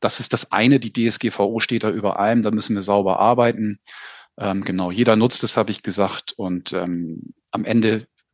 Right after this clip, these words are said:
äh, dichter und schneller kommst du halt an den Kunden einfach nicht ran. Und das ist ein, das Geschäft ist auch Schnelligkeit bei uns. Ähm,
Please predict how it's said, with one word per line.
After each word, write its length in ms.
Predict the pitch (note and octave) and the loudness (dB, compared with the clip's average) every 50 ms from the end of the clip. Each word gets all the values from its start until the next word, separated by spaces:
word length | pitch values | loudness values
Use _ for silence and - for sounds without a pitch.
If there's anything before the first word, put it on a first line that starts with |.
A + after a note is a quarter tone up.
| _ _ _ _ _ _ _ _ _ - | _ _ _ _ _ _ _ _ _ -16
äh, 280 | - A#2 A#2 C#3+ D3 B2+ - _ - | -14 -12 -12 -12 -12 -14 -14 _ -4
dichter 240 | B2 A#2+ - - - | -4 0 2 2 2
und 120 | A2 A2 | 4 2
schneller 260 | - - A#2 A2 A2 - | 2 2 2 2 2 2
kommst 260 | - B2 A2+ - - | 2 0 0 0 0
du 80 | A2+ | 0
halt 160 | A2 G#2 - - | 0 0 0 -2
an 100 | G2+ G2+ | -4 -4
den 100 | G#2 G2 | -4 -4
Kunden 260 | - - - - G2+ | -4 -4 -4 -4 -4
einfach 320 | - G2+ G2 - G2 G2 | -6 -6 -8 -8 -10 -10
nicht 240 | - G#2+ - - - | -8 -8 -6 -6 -4
ran. 180 | G2 F#2 F2+ F2 | -4 -4 -4 -4
Und 80 | E2 | -4
das 120 | F#2 - A#2 | -6 -6 -6
ist 140 | A2 - | -6 -4
ein, 280 | A2 G#2 G2+ F#2 E2+ - _ _ _ _ | -4 -4 -4 -6 -8 -12 _ _ _ _
das 160 | - A#2+ - | -4 -4 -2
Geschäft 400 | - A#2+ - - B2+ B2+ - - | 0 2 2 4 2 2 0 -4
ist 180 | B2 - - - | -6 -6 -2 0
auch 120 | B2+ A#2 | 0 0
Schnelligkeit 600 | - - - A#2 C#3 D3+ - - - D3+ D3 - - | 0 0 0 0 0 -2 -2 -2 0 0 0 0 2
bei 160 | C#3 C3+ B2 | 2 2 2
uns. 340 | B2+ C3 C3 C3+ - - - - - - - - - - - _ _ | 2 0 0 2 0 0 -2 -4 -12 -12 -12 -14 -14 -18 -20 _ _
Ähm, 500 | - G2 G2+ G2+ G2+ G2 G2 F#2+ G2 - | -2 -2 0 0 0 0 0 -2 -4 -8